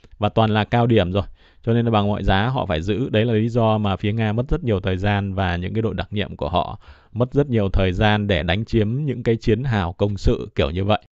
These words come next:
Ngày hôm qua thì Nga tấn công bom cỡ lớn vào trận địa ở Ivanevska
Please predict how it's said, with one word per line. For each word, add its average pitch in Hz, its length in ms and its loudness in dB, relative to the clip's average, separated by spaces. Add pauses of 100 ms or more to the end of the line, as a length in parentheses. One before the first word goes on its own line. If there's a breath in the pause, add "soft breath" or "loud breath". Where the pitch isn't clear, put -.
(500)
Ngày 120 180 4
hôm 139 100 0
qua 139 280 6
thì 117 240 6
Nga 123 220 4
tấn 127 240 2
công 131 320 4
bom 127 260 6
cỡ 120 160 2
lớn 127 320 6
vào 131 160 2
trận 101 220 -2
địa 107 220 0
ở 80 600 0
Ivanevska 113 760 2